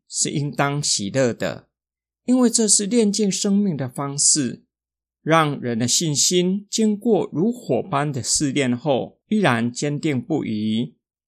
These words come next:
让信仰达到成熟的地步，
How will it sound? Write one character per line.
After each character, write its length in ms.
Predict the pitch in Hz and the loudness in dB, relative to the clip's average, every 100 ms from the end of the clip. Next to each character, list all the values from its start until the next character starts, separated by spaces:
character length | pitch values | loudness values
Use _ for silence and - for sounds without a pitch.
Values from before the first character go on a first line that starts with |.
| _ - | _ -4
让 320 | 147 147 135 | 0 0 0
信 300 | - 254 214 | 0 2 2
仰 280 | 127 92 - _ _ _ | 0 -6 -12 _ _ _
达 180 | 117 123 | -6 -2
到 240 | 147 123 | 0 0
成 260 | 120 123 175 | -2 -2 -2
熟 240 | 196 104 | -2 -2
的 140 | 104 107 | -4 -6
地 220 | 139 113 | -4 -4
步， 420 | 107 127 117 - | -4 -4 -4 -10